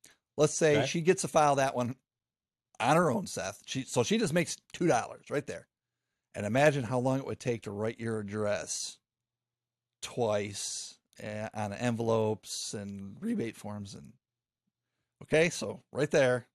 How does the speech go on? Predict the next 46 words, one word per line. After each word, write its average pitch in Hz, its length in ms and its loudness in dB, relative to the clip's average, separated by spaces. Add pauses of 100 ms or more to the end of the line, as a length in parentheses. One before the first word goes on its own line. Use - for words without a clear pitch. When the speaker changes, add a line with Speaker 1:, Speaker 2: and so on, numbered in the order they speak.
Speaker 1:
<laughs> - 140 -20
that's 151 520 0
what 147 140 0 (200)
she - 160 2
has 131 180 4
the 147 80 -2
kids 156 340 -8
do. 95 220 -16 (1500)
And 160 220 8
then 233 140 6
she 175 140 2
goes 135 360 4
to 147 120 -2
her 131 60 2
friends 165 240 0
and 127 80 -4
family 175 340 2
and 123 80 -2
splits - 300 2
half 135 300 0
with - 140 -10
them. 98 220 -4
So - 140 -6
let's 226 400 -4
say 151 280 0
she 135 160 -6
has 120 280 -4
ten 120 380 -6
friends 113 500 -8
and 104 80 -12
family, - 380 -12 (1700)
which 131 240 2
I've 175 160 2
heard 156 320 2
for 127 100 -4
this 139 180 0
Kingpin, 131 420 -2
she's - 180 -6
hard 127 260 2
to 113 60 -4
get 113 100 -2
along 104 280 -2
with. 98 120 -6
So 107 80 -8
for - 180 -16
ten's 160 280 -4